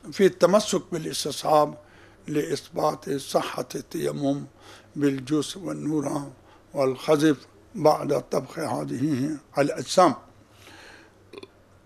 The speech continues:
قلنا ناقش العالم في الاستصحاب الموضوعي، وقلنا إشكالهم مبني على الخلط بين استصحاب في صلاحية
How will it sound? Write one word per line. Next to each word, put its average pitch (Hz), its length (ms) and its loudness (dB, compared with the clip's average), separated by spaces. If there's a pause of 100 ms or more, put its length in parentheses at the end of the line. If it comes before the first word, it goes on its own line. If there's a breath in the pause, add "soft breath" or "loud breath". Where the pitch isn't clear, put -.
(180)
قلنا 180 340 6
ناقش 175 520 2
العالم 151 680 6
في - 160 -8
الاستصحاب 151 640 -8
الموضوعي، 147 680 -2 (480 loud breath)
وقلنا 151 680 0
إشكالهم 143 760 2
مبني 156 580 6 (100)
على 143 160 4
الخلط 160 440 4 (580 loud breath)
بين 151 340 2
استصحاب 165 680 -4 (120)
في 143 120 -6
صلاحية 160 880 0